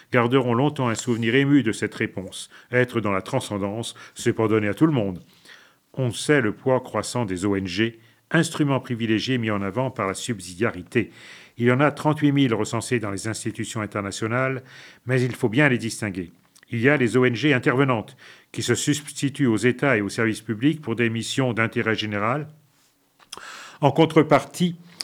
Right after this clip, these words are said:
de défraiements sonnants et trébuchants. Rien n'est gratuit dans ce bas monde. Il y a aussi les plus nombreuses, les O N G représentatives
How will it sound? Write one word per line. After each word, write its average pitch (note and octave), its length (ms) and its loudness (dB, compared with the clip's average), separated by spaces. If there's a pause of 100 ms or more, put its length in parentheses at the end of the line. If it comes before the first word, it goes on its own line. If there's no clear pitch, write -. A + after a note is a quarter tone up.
(160)
de A#2+ 80 4
défraiements C#3 480 4
sonnants C#3+ 340 4
et B2 80 4
trébuchants. B2 580 0 (300)
Rien G#2+ 300 2
n'est B2+ 140 2
gratuit A2+ 340 0
dans A2 120 0
ce - 120 0
bas A#2 180 4
monde. F2 280 -6 (500)
Il B2 100 -2
y C#3+ 80 6
a D#3+ 60 8
aussi D3+ 300 2
les B2 100 4
plus D#3 180 0
nombreuses, B2+ 460 2
les G#2+ 180 -2
O C#3 80 6
N C3+ 100 4
G C3+ 140 0
représentatives C3 1080 0